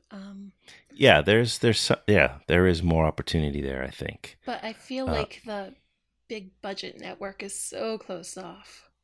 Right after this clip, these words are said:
Speaker 1: Um,
Speaker 2: Yes.
Speaker 1: and so focused on a few top tier folks that
Speaker 2: Yep.
Speaker 1: it's really hard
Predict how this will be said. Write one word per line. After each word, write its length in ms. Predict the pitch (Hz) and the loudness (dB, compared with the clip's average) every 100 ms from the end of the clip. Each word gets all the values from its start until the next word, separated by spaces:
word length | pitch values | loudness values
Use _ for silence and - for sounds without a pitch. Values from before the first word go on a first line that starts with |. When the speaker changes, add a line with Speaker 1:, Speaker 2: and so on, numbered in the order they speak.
| _ | _
Speaker 1:
Um, 300 | 208 208 180 185 | -20 -18 -18 -18
Speaker 2:
Yes. 280 | 196 143 - | -2 -2 0
Speaker 1:
and 100 | 202 | -2
so 280 | 196 - 202 | -2 -4 -8
focused 560 | - 196 190 190 - 208 | -8 -10 -8 -10 -10 -8
on 400 | 196 196 202 196 _ _ _ _ | -8 -8 -12 -14 _ _ _ _
a 60 | - | -18
few 320 | - 220 208 | -14 -12 -10
top 380 | - 202 - - | -10 -12 -14 -16
tier 420 | - 214 190 180 | -12 -10 -10 -14
folks 640 | - 190 175 _ - - - - - _ _ _ | -16 -14 -16 _ -12 -12 -12 -20 -20 _ _ _
that 120 | 214 196 | -6 -2
Speaker 2:
Yep. 260 | - - - - | -2 -4 -14 -10
Speaker 1:
it's 180 | 208 | -8
really 340 | 220 214 214 196 | -8 -6 -6 -6
hard 460 | 185 233 214 185 | -8 -6 -6 -6